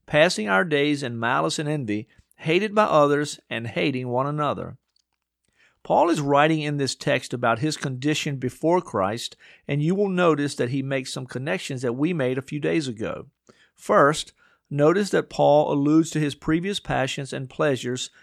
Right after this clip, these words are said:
as evidence of his lostness. As we stated Sunday, the Christian life is not a passionless life. It is a life of changed, reordered passions. We were created to love,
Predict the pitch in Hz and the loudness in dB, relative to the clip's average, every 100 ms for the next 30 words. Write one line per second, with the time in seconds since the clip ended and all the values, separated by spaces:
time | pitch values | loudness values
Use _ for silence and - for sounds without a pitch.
0 | _ 147 131 - 175 170 131 135 135 135 | _ -6 -4 0 0 0 -2 -4 -6 -4
1 | 131 120 139 147 147 156 - 87 78 - | -4 -4 -8 -4 -2 -2 -4 -10 -12 -12
2 | - _ _ _ _ _ _ _ _ _ | -16 _ _ _ _ _ _ _ _ _
3 | 156 151 233 233 240 214 139 - 151 160 | -2 0 -2 -2 0 0 0 -2 0 0
4 | 117 90 95 - _ _ _ - 135 185 | 0 -4 -6 -14 _ _ _ -10 -2 0
5 | 226 285 269 131 139 - 135 135 131 165 | 0 -2 0 0 0 -2 -6 -2 0 2
6 | 156 131 - 151 170 - 147 113 98 - | 0 -2 -2 0 0 -2 -4 -2 -4 -4
7 | 87 87 127 151 - - _ _ 160 190 | -6 -4 -6 -8 -16 -20 _ _ 2 4
8 | 190 143 131 147 147 139 131 - 139 143 | 4 2 4 2 0 -4 -4 -6 -4 -4
9 | 156 151 - - 135 151 160 160 190 208 | -4 -6 -8 -6 0 0 2 2 4 4
10 | 123 - 98 87 - 82 82 - _ _ | 0 -4 -8 -8 -10 -14 -14 -16 _ _
11 | _ _ _ - 160 233 254 - 170 143 | _ _ _ 0 2 4 0 0 0 2
12 | 139 147 - 131 135 185 131 117 131 | 0 -2 -4 -4 0 4 4 4 0